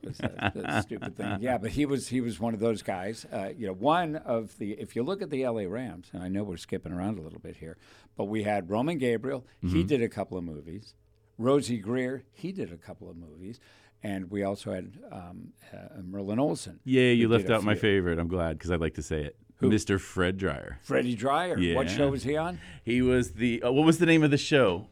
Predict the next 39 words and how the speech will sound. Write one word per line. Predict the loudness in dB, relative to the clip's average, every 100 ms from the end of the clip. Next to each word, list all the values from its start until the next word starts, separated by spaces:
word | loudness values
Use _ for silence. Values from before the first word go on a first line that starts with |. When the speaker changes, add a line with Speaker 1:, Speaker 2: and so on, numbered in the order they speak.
| 2
Speaker 2:
Oh, | 4 4 2
why | 0
am |
I | -2
forgetting | -4 -2 0
the | 0
name | 0 0
of | -4
it? | -8 -18 -14 -6
Speaker 1:
Was | -4
he | 0
a | 0
detective? | 0 -4 -6 -6 -8 -8 -16 -18 -18 -18 _
Speaker 2:
Yeah, | 4 8 8
it | 8
was | 8
his. | 8
He | 8 10
wa-, | 10
he | 10 8
was | 8 8
the | 6
main | 8 8 6 6
guy | 6 6
on | 6
the | 4
Speaker 1:
Yeah. | 4
Speaker 2:
show, | 4
but | 6 8
he | 8
was | 8
also | 6 4 6 6 6
considered | 6 2 4 4 4 4
for, | 2 4 6 8
uh, | 6
Sam | 6 2 2
Malone | 2 2 2
on | 2
Cheers. | 0 0 0 0 -2 -10